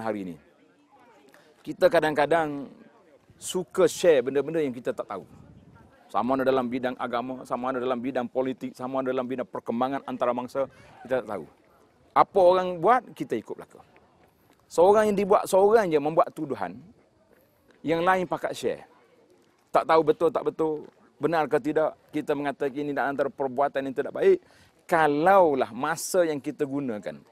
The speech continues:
untuk menghentam orang tu orang ni, untuk memfitnah orang tu orang ni, masa yang sama juga kita menjelaskan perkara yang benar itu lebih berfaedah kepada ummah, lebih berfaedah kepada diri kita,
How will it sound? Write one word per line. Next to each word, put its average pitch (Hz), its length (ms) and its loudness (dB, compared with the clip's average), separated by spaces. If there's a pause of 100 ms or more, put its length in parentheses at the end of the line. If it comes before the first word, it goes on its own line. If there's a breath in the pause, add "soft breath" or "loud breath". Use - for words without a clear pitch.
(140)
untuk 165 320 -6
menghentam 156 560 -2
orang 147 240 0
tu 143 160 -4
orang 143 240 -4
ni, 165 160 -4 (480 soft breath)
untuk 147 240 -6
memfitnah 156 480 -4
orang 151 240 2
tu 151 80 -6
orang 156 240 2
ni, 180 140 -2 (340 soft breath)
masa 139 320 -2
yang 143 160 2
sama 139 320 -2
juga 123 160 -2
kita 139 320 -4
menjelaskan 135 880 -4
perkara 139 560 -2
yang 131 240 -4
benar 131 480 -2
itu 123 240 -6
lebih 120 240 -4
berfaedah 123 560 -4
kepada 127 320 -4
ummah, 147 320 -4 (400 soft breath)
lebih 131 240 0
berfaedah - 480 0
kepada 123 160 -2
diri 127 160 -2
kita, 143 400 2